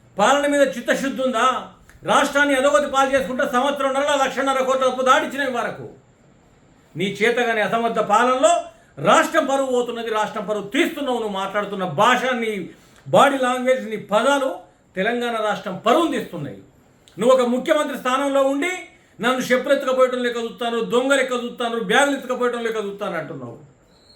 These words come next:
అసలు ఏ స్థాయి ఉంది నీకు ముఖ్యమంత్రిగా ఉండడానికి? కనీస స్థాయి లేని నిన్ను ముఖ్యమంత్రిగా నువ్వు ఉండొచ్చు, కానీ తెలంగాణ ప్రజల పట్ల, తెలంగాణ రాష్ట్ర పట్ల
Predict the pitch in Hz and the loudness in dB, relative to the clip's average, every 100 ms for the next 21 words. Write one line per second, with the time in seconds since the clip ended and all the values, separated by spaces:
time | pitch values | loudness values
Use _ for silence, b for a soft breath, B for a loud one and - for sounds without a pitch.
0 | _ _ _ _ _ _ _ _ _ - | _ _ _ _ _ _ _ _ _ -20
1 | - - - - 185 262 220 247 302 - | -20 -20 -20 -14 -2 0 4 4 4 0
2 | 254 311 330 311 285 254 247 247 240 214 | -4 -2 -4 -8 -10 -8 -8 -8 -10 -8
3 | 214 202 190 180 170 151 175 120 - _ | -8 -6 -8 -10 -10 -14 -14 -16 -20 _
4 | _ _ _ - 214 285 277 247 - 214 | _ _ _ -2 0 0 0 -2 0 0
5 | 240 226 208 196 208 180 214 214 202 202 | 0 -4 -6 -8 -8 -8 -6 -6 -6 -6
6 | 190 185 175 180 180 165 220 339 381 - | -6 -6 -4 -4 -4 -4 -2 -2 -6 -14
7 | b b b b 170 220 254 247 233 208 | b b b b 2 2 4 2 2 0
8 | 208 240 214 - 208 190 214 233 226 190 | 0 0 0 -2 -2 -2 -2 0 0 4
9 | 208 247 262 226 247 269 | 4 4 2 -2 -2 -2